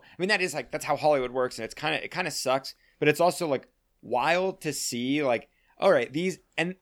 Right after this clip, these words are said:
you know, some of these, like, ideas exist in the, in the same timeline. They're just, like, different ideas, but I,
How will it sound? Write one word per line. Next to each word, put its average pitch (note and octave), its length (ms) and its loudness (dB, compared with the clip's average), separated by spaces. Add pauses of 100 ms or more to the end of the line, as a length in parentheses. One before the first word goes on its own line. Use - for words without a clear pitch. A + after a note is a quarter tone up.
you G3 100 0
know, D3 120 2
some G3+ 280 0
of G3+ 80 0
these, D#3+ 160 -6
like, C3+ 180 -6
ideas C3 560 -2
exist A#2+ 540 -6 (460)
in C3+ 240 -4
the, G#2 320 -10
in A#2+ 140 -14
the G#2 60 -14
same B2 240 -6
timeline. A2+ 540 -6
They're G#2 80 -8
just, G2+ 220 -12
like, G#2 180 -2 (260)
different B2 220 -6
ideas, A#2+ 180 -4
but - 200 -10
I, D3 240 -2